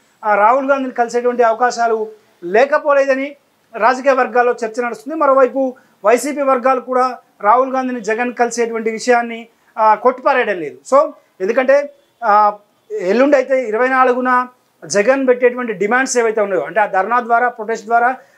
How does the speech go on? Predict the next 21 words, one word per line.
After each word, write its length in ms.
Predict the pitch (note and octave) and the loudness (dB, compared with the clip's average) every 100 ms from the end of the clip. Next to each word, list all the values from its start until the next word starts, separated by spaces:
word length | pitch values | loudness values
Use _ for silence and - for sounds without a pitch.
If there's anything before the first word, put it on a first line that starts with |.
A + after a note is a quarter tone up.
| _ | _
దేశానికి 720 | D#3+ A3+ B3+ C4 B3 B3+ B3+ - _ - | 2 2 2 0 -2 -6 -8 -10 _ 0
ఏపీలో 380 | G#3+ B3 C4 B3+ | 2 2 2 2
జరుగుతున్నటువంటి 840 | A#3+ B3 A#3+ A#3+ A#3 A#3+ A#3+ A3+ _ | 2 -2 -4 -4 -4 -2 -4 -8 _
మారణకాండం 560 | G3 A3+ B3+ A#3 B3 B3 | 0 2 2 0 -2 -2
తెలియజేసే 480 | G#3+ A3+ A#3+ A#3+ A#3+ | -2 0 2 0 -2
ఉద్దేశంతో 640 | A3+ - F#3 A3 G#3+ A3+ | -8 -12 -2 0 0 -2
పాటు 360 | A3 A3 C#4 E4+ _ _ _ - | 2 2 0 -10 _ _ _ 0
కొన్ని 180 | B3 | 0
డిమాండ్స్ 400 | G#3 A#3+ D4 D#4+ | 0 0 0 -2
కూడా 200 | - C#4 | -4 -2
పెట్టబోతున్నారు 760 | C4+ B3 A#3+ A3+ A#3 A3+ A#3 A3+ - - | -2 -2 -4 -4 -2 -2 0 -4 -10 -4
ఆయన. 300 | G#3+ A3+ A#3+ - _ - | -2 -2 -6 -10 _ -4
అయితే 200 | A3 C4 | 0 2
ఆ 140 | C4+ | 2
డిమాండ్స్ 460 | G#3 G#3+ C4 D4 - G#3 | 2 0 -2 -4 -6 -2
ఏ 120 | B3+ | 0
విధంగా 360 | C#4 C#4+ C4 | 2 0 0
ఉంటాయి? 480 | B3+ A3+ A3+ A3 B3+ | -2 -2 0 0 0
ఎందుకంటే 300 | B3 A#3 B3 | -6 -4 -4
ఇప్పటికే 300 | A3+ B3 B3 | -2 -2 0
రాష్ట్రపతి 600 | A#3+ A#3+ B3+ B3 B3+ A#3+ | 2 0 0 -4 -2 -4